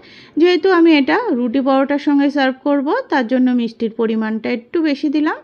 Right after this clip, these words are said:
আপনারা চাইলে একটু কম দিতে পারেন। তারপরে দেখুন রান্নাটা কিন্তু আমার পুরোপুরি রেডি হয়ে গেছে, খেতে কিন্তু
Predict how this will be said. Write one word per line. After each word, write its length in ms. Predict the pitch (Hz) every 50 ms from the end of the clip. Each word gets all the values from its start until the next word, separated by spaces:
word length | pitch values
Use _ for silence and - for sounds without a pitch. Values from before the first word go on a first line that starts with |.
| - - - - - - - -
আপনারা 420 | 370 349 359 - 381 370 381 381 370
চাইলে 320 | 381 339 294 285 277 254 226
একটু 220 | 233 226 - - 302 285
কম 220 | 294 262 240 240 254 247
দিতে 240 | 233 226 - 269 269
পারেন। 320 | 277 254 240 226 240 339 508 - _ - - - - - - -
তারপরে 360 | 349 339 349 339 359 359 359 339
দেখুন 260 | 311 285 285 302 330 339
রান্নাটা 420 | 311 262 247 247 254 262 254 294 277
কিন্তু 300 | 294 294 285 269 285 277 254
আমার 240 | 254 247 247 247 254
পুরোপুরি 500 | 226 240 233 226 226 226 254 254 254 277
রেডি 280 | 262 254 214 214 247 269
হয়ে 240 | 269 269 254 247 247 240
গেছে, 320 | 233 226 220 220 - 311 466 554 - _ _ _ _ _ _ _
খেতে 240 | - 339 349 277 392 381
কিন্তু 320 | 381 381 370 359 370 381